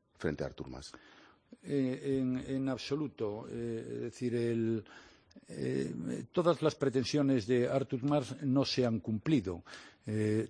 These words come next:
Speaker 2: todas no se han cumplido. Yo creo que la respuesta que nosotros dimos ha sido proporcional. Es decir, eh, y de momento, pues, en Cataluña la situación, pues, es la que era hace cinco años, diez, quince, veinte,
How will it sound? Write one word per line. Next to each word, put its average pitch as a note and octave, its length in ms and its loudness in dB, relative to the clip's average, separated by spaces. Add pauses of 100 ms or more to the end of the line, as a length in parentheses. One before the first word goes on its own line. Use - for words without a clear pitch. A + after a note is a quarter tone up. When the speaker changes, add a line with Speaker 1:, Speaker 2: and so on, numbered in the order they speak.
Speaker 2:
todas G2 420 4
no C3 140 2
se - 120 2
han A#2 80 2
cumplido. G#2 400 0
Yo A#2+ 160 4
creo D3 220 6
que B2+ 80 4
la A#2+ 80 8
respuesta B2 500 2
que A#2+ 120 0
nosotros A#2 480 0
dimos C3 340 4
ha A#2+ 60 2
sido B2 260 2
proporcional. A2+ 800 2 (400)
Es A#2+ 120 0
decir, A#2+ 260 4
eh, A2+ 360 6
y C3 160 0
de A#2+ 120 6
momento, C3+ 340 4
pues, - 180 2
en A#2 80 2
Cataluña C3+ 520 2
la C3 100 6
situación, C3+ 680 2 (320)
pues, - 220 -2
es C3 180 4
la B2 280 2
que A#2+ 280 6
era E3 160 6 (100)
hace B2+ 280 2
cinco B2 360 2
años, D3 300 4
diez, C#3 260 2
quince, C#3+ 400 2
veinte, D3 460 2